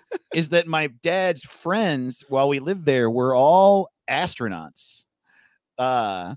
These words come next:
Speaker 2: Kathy Sullivan, who was the first woman to ever spacewalk, which is pretty cool.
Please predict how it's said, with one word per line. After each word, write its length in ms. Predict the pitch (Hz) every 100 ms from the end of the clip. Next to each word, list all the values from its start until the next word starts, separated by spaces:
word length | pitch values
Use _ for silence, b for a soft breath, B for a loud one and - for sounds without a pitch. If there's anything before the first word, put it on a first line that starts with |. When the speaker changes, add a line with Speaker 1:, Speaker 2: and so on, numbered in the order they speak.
| - _ _ _ _ _
Speaker 2:
Kathy 360 | - 175 180 175
Sullivan, 500 | - 185 180 139 131
who 120 | 127
was 160 | 127 120
the 80 | 123
first 260 | 156 139
woman 460 | 101 117 147 156 147
to 160 | 135
ever 260 | 110 120 107
spacewalk, 720 | - - 135 123 92 80 85 - _
which 160 | 87
is 80 | -
pretty 220 | _ 85 -
cool. 380 | 78 71 78